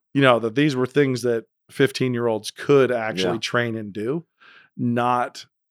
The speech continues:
Speaker 1: uh, the Harry Potter challenges where it's like, "Oh, it's all make-believe and magic." And so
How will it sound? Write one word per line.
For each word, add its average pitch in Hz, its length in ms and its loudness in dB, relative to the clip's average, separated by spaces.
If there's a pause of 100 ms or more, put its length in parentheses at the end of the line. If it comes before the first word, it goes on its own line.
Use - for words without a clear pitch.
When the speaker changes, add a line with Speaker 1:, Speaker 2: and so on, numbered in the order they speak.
(220)
Speaker 1:
uh, 110 340 -2
the 127 140 0
Harry 135 200 4
Potter 117 360 0
challenges 107 600 -6
where 107 140 -6
it's - 140 -12
like, 101 260 -10
"Oh, 113 200 -2
it's - 120 -12
all 117 180 -4
make-believe 110 500 -8
and 95 100 -10
magic." 101 400 -8
And 82 140 -10
so 87 240 -8